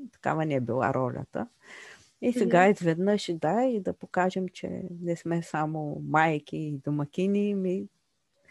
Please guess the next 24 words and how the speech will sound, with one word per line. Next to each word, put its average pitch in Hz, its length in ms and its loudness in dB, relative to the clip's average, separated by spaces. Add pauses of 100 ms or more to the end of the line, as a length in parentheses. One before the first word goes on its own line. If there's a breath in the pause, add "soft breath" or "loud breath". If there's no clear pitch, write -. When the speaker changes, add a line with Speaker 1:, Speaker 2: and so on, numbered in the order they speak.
(120)
Speaker 2:
Всичко 254 320 0
останало. 202 460 0
Speaker 1:
и 220 180 0
Speaker 2:
И 226 40 0
Speaker 1:
всичко 233 200 0
Speaker 2:
голямо 254 280 6
Speaker 1:
останало. 311 100 0
Speaker 2:
пънене. 214 460 2
В 202 40 -12
момента 233 480 0
просто 233 260 0
е 254 60 2
такова 262 440 0
пънене 247 360 4
за 220 120 -6
какво 220 320 -6
ли 220 100 0
не, 220 160 -4
че 247 140 -10
няма 220 240 -4
на 214 140 -8
къде. 196 400 -10
Наистина 240 600 -2
е, 240 100 -6